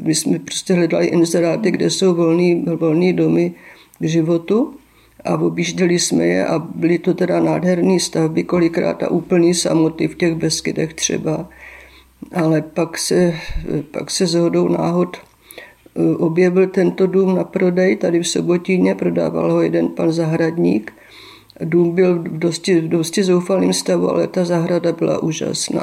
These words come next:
Ta byla prvotřídně prostě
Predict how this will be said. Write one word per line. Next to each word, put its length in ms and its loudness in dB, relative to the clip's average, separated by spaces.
Ta 120 -6
byla 360 -2
prvotřídně 800 0
prostě 600 -2